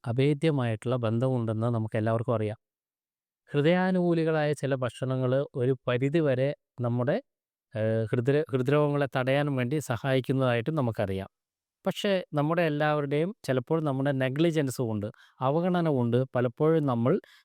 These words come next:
ചിന്തിക്കാത്ത രീതിയിൽ നമ്മൾ കഴിക്കുന്ന ഭക്ഷണ രീതി അല്ലെങ്കിൽ ഭക്ഷണങ്ങൾ നമ്മുടെ ഹൃദയത്തെ ഡാമേജ് ചെയ്തുകൊണ്ടേ ഇരിക്കുന്നുണ്ടായിരിക്കാം. ഇന്ന് അത്തരത്തിൽ നമ്മുടെ ഹൃദയത്തിൻ്റെ ആരോഗ്യത്തെ കാർന്നു തിന്നാൻ സാധ്യതയുള്ള എട്ട്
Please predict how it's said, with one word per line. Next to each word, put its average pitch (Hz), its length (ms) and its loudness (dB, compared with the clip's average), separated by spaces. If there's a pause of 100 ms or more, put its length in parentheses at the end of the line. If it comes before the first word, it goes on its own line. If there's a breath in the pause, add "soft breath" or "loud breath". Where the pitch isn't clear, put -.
(120)
ചിന്തിക്കാത്ത 165 640 2
രീതിയിൽ 139 520 2
നമ്മൾ 139 260 2
കഴിക്കുന്ന 131 480 0
ഭക്ഷണ 127 460 -2 (420 soft breath)
രീതി 120 420 2 (340 soft breath)
അല്ലെങ്കിൽ 127 340 2
ഭക്ഷണങ്ങൾ 127 680 -2 (400 soft breath)
നമ്മുടെ 143 200 2
ഹൃദയത്തെ 135 460 0
ഡാമേജ് 131 440 0
ചെയ്തുകൊണ്ടേ 127 560 2
ഇരിക്കുന്നുണ്ടായിരിക്കാം. 107 840 -2 (680 soft breath)
ഇന്ന് 170 300 4 (360)
അത്തരത്തിൽ 180 640 -2
നമ്മുടെ 143 260 0
ഹൃദയത്തിൻ്റെ 143 580 2
ആരോഗ്യത്തെ 135 580 2
കാർന്നു 143 480 0
തിന്നാൻ 139 400 0
സാധ്യതയുള്ള 120 720 2 (420 loud breath)
എട്ട് 147 380 -2